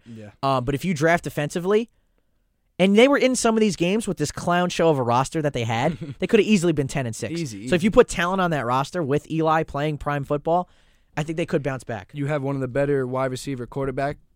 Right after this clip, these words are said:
Speaker 1: duos in the league,
Speaker 2: Right.
Speaker 1: and Victor Cruz, who has, hasn't had a great season since probably hit the Super Bowl year back in
Speaker 2: Agreed,
Speaker 1: two thousand twelve.
Speaker 2: a hundred percent.
Speaker 1: If he can come back and give you an thousand yard season
Speaker 2: Right.
Speaker 1: alongside Odell,
Speaker 2: Odell, it'd be
Speaker 1: a-,
Speaker 2: one of the
Speaker 1: alongside a, a handful of draft picks that
Speaker 2: Right.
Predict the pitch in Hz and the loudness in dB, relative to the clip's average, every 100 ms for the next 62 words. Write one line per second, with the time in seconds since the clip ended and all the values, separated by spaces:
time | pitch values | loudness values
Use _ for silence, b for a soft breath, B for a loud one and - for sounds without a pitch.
0 | _ - 131 143 143 135 131 139 147 120 | _ -12 -6 -4 -4 -6 -8 -6 -6 -4
1 | 107 131 131 147 147 - 156 147 120 113 | -6 -6 -8 -8 -10 -10 -6 -6 -6 -8
2 | 120 113 110 - - 123 127 117 - - | -8 -8 -10 -14 -12 -10 -8 -10 -18 -16
3 | 135 196 170 165 160 131 - _ _ - | -10 -8 -6 -8 -8 -10 -20 _ _ -14
4 | 123 143 131 180 139 110 123 - 120 120 | -6 -6 -6 -8 -8 -10 -12 -10 -8 -8
5 | 113 104 - 135 139 139 139 143 147 135 | -12 -14 -12 -10 -8 -6 -4 -4 -2 0
6 | 160 147 135 131 123 123 120 131 117 98 | 2 2 0 -2 -4 -4 -4 -2 -4 -6
7 | - 104 180 - 240 226 156 151 120 - | -14 -10 -8 -6 -6 -4 -2 -4 -4 -10
8 | _ _ _ _ - 113 143 208 196 160 | _ _ _ _ -16 -10 -6 -4 -4 -4
9 | 156 151 151 147 143 160 139 110 123 131 | -4 -4 -4 -6 -6 -6 -8 -8 -6 -4
10 | 110 151 151 147 139 135 131 117 123 120 | -2 -2 -4 -4 -6 -6 -6 -4 -4 -2
11 | 113 127 135 139 131 _ 120 127 185 196 | -2 0 -2 -4 -14 _ -6 -2 -2 -4
12 | - 180 165 156 - 139 _ - 127 170 | -4 -2 -2 -4 -8 -16 _ -16 -10 -6
13 | 165 165 147 151 151 - 135 117 127 117 | -4 -2 -2 -2 -4 -4 -10 -8 -6 -4
14 | 110 | -4